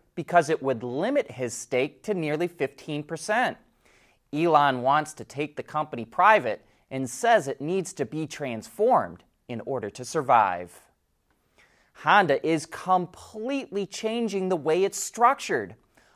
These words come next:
Up until now, Honda was organized into business units focused on specific products, like cars, motorcycles, and power products that included lawnmowers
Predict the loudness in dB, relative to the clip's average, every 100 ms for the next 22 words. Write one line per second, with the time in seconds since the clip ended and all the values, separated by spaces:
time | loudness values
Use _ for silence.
0 | 6 6 6 -2 -2 -4 0 2 4 4
1 | 2 _ _ _ 0 2 4 2 2 0
2 | 4 6 4 0 -2 -4 -8 -8 -6 -6
3 | -2 0 0 -6 -8 -8 -8 -6 -8 -14
4 | -20 _ _ 2 2 2 -2 0 0 -2
5 | -10 -8 -6 -6 -8 _ 8 10 10 6
6 | -4 -20 _ -10 -10 0 6 6 4 -4
7 | -20 _ 2 6 6 4 -2 -6 -6 -10
8 | -12 -18 _ -8 -8 -4 2 2 2 0
9 | 0 0 0 -4 -6 -6 -6 -10 -8 -2
10 | -2 2 2 2 0 0 0 -2 -6